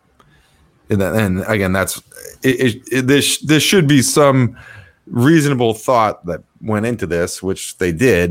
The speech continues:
And I, I, we've talked at length about these rule changes, but I do think that there's,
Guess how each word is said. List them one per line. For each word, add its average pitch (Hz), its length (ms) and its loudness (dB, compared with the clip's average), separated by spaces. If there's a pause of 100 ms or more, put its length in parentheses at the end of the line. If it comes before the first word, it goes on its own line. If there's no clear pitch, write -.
(140)
And 95 120 0
I, 90 360 -2
I, 92 180 -4
we've 95 220 -2
talked 95 320 -2
at 92 240 0
length 104 220 -2
about 82 240 0
these 80 180 -2
rule 85 160 -2
changes, 85 400 -4
but 90 360 -2
I 98 80 -2
do 110 400 2
think 98 340 -2
that 90 240 -2 (540)
there's, 101 500 0